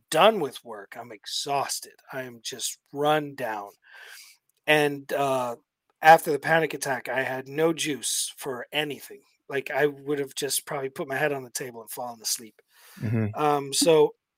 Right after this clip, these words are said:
Speaker 1: so there's that. Um, then the one,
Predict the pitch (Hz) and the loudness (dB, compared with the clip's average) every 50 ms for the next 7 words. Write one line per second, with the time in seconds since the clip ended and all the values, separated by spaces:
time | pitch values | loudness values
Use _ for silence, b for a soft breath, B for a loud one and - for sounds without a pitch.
0 | _ _ _ _ _ _ _ _ _ - - - 208 190 196 185 160 151 - 156 | _ _ _ _ _ _ _ _ _ -4 0 0 6 6 6 6 6 4 4 4
1 | 135 127 127 - - - - 170 156 156 156 151 151 147 147 147 147 156 - _ | 4 4 2 -2 -6 -8 -2 0 2 4 4 4 2 2 0 -4 -6 -10 -8 _
2 | - 202 208 208 220 220 208 202 220 220 226 | -2 0 2 4 4 2 4 6 4 4 4